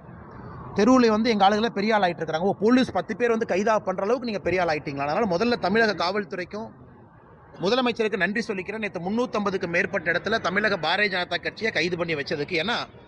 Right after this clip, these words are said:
நீங்களே பெரிய ஆளாக்குறீங்க, மக்கள் நாயகர்களா அவங்களை கொண்டு வர்றீங்க. அதே நேரத்துல இந்த காவல்துறை எங்க பயன்படுத்தி இருக்கணும்? நான்கு மணிக்கு மதுரை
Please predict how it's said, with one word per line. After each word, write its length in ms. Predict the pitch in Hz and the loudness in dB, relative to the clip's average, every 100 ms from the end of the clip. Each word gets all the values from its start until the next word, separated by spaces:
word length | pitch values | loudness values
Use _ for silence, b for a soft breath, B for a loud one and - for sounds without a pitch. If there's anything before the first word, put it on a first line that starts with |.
| - - | -20 -6
நீங்களே 260 | 185 226 240 | -2 -2 -2
பெரிய 340 | 202 233 240 | -2 0 0
ஆளாக்குறீங்க, 440 | 208 185 180 190 | 0 -4 -8 -8
மக்கள் 320 | 220 170 240 208 | -8 -8 -6 -4
நாயகர்களா 440 | 180 175 175 214 | -2 -2 -4 -6
அவங்களை 180 | 170 151 | -6 -8
கொண்டு 200 | 160 175 | -8 -8
வர்றீங்க. 300 | 143 - - - - - - - - - - - | -8 -12 -18 -20 -20 -20 -18 -16 -16 -14 -10 -4
அதே 280 | 156 277 339 | 2 4 6
நேரத்துல 300 | 269 240 302 | 4 4 0
இந்த 140 | 240 | -2
காவல்துறை 560 | - 208 285 277 247 262 | -2 -2 -2 -4 -4 -2
எங்க 200 | 233 262 | -2 -2
பயன்படுத்தி 480 | 202 233 220 202 | -2 -2 -4 -4
இருக்கணும்? 200 | 185 185 | -6 -4
நான்கு 320 | 170 190 226 202 | 2 2 2 -2
மணிக்கு 300 | 220 247 214 | -2 0 2
மதுரை 400 | 190 226 190 | 4 4 0